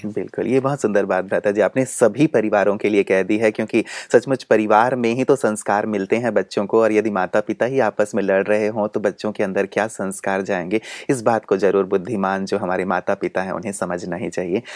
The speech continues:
आपका बहुत बहुत शुक्रिया भ्राता जी इस सुंदर प्रकाश के लिए। अ, मित्रों, सचमुच परिवार एक ऐसा स्थान है जहाँ पे व्यक्ति सब कुछ सीखता है। यदि बच्चे को स्कूल में भी हम डालते हैं, तो भी वहाँ वो चार घंटे, पाँच घंटे, छः घंटे या आठ घंटे ज़्यादा से ज़्यादा रहेगा,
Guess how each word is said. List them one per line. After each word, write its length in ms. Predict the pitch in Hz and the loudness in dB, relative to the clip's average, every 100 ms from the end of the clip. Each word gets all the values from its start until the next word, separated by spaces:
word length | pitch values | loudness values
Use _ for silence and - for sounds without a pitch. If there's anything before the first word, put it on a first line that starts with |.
| - 101 | -8 -8
आपका 200 | - 92 | -6 -6
बहुत 260 | 120 113 | -2 -2
बहुत 200 | 101 104 | -2 -2
शुक्रिया 320 | 107 104 113 | -2 0 0
भ्राता 260 | 110 107 117 | 0 -2 -2
जी 120 | 120 | -2
इस 140 | 127 - | -2 -2
सुंदर 260 | 87 87 - | -4 -8 -4
प्रकाश 440 | 92 - 85 - | -4 -4 -6 -8
के 160 | - 85 | -6 -4
लिए। 200 | 90 82 - _ - - - - - - - | -2 -6 -8 _ -18 -14 -12 -10 -8 -10 0
अ, 200 | 123 127 | 4 4
मित्रों, 320 | 131 151 190 185 | 2 2 2 4
सचमुच 380 | 170 - 175 | 4 4 2
परिवार 440 | - 123 123 127 127 | 4 4 6 4 4
एक 140 | 107 | 4
ऐसा 300 | 98 101 104 | 2 4 0
स्थान 440 | 101 - 107 110 123 | 0 -2 2 2 0
है 300 | 135 135 127 | -2 -2 2
जहाँ 300 | 107 123 120 | 0 0 0
पे 100 | 127 | 2
व्यक्ति 340 | 113 110 - | 2 0 -2
सब 280 | 147 127 - | 2 2 2
कुछ 180 | - 165 | 0 -2
सीखता 500 | - 123 113 - 104 | 0 -2 -2 -2 -4
है। 320 | 98 90 90 | 0 -2 0
यदि 140 | 104 117 | -2 0
बच्चे 320 | 107 - 127 | 0 0 0
को 180 | 127 120 | 2 0
स्कूल 360 | - 117 120 | 0 2 2
में 140 | 131 123 | 2 0
भी 100 | 135 | 0
हम 160 | 127 | 0
डालते 360 | 107 95 98 113 | 2 0 0 -2
हैं, 260 | 117 110 | 0 -2
तो 140 | 107 131 | 0 0
भी 120 | 156 | 2
वहाँ 280 | 135 135 143 | 0 -2 0
वो 260 | 135 156 | 2 0
चार 280 | 160 139 131 | 2 2 2
घंटे, 320 | 123 107 104 | 0 -2 -2
पाँच 280 | 107 110 110 | 0 0 0
घंटे, 300 | 113 101 110 | -2 -2 -2
छः 220 | 110 107 | 0 0
घंटे 300 | 101 101 95 | 0 -4 -2
या 140 | 147 135 | -2 0
आठ 200 | 104 - | -2 -4
घंटे 240 | 98 110 | -2 0
ज़्यादा 260 | 101 90 98 | 0 0 -2
से 80 | - | -2
ज़्यादा 240 | 87 98 | -2 -2
रहेगा, 380 | 95 110 95 | -2 -2 -2